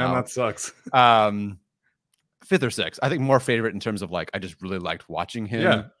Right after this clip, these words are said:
Speaker 1: Again, not a top three player for me, but, um, he did play a lot closer to the line of scrimmage at Boise State. I would actually rather see him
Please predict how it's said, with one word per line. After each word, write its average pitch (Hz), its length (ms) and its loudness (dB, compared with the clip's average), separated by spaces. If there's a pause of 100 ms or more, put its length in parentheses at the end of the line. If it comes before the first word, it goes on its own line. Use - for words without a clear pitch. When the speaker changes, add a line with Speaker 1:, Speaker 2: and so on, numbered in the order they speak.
Speaker 1:
Again, 98 140 -8
not 107 140 0
a - 20 -6
top 85 220 -6
three 90 120 -8
player 87 280 -8
for 87 100 -12
me, 82 140 -14
but, 85 240 -10 (500)
um, 95 160 -6
he 123 140 -2
did 151 180 0
play 147 120 2
a 135 60 4
lot 120 360 4
closer - 180 -6
to - 60 -10
the 107 60 -6
line 101 180 -2
of 98 60 -6
scrimmage 101 340 -6
at 78 220 -4
Boise 92 280 -4
State. 95 300 -6
I 92 60 -4
would 120 100 -2
actually 131 200 -4
rather 113 240 -2
see 107 200 -8
him 92 240 -8